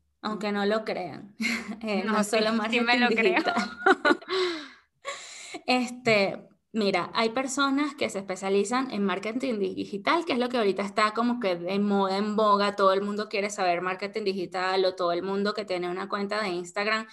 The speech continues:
Speaker 1: con muchos seguidores cree que es especialista en marketing digital.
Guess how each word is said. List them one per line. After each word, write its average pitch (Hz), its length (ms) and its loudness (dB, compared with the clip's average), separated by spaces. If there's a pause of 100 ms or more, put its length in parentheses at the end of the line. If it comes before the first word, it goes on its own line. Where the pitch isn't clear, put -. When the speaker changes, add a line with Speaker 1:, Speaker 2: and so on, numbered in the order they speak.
(320)
Speaker 1:
con 220 180 6
muchos 214 280 -2
seguidores 208 640 4
cree 226 260 4
que 233 80 -6
es 233 80 -4
especialista 214 680 -2
en 214 100 -2
marketing 262 640 0
digital. 202 680 -2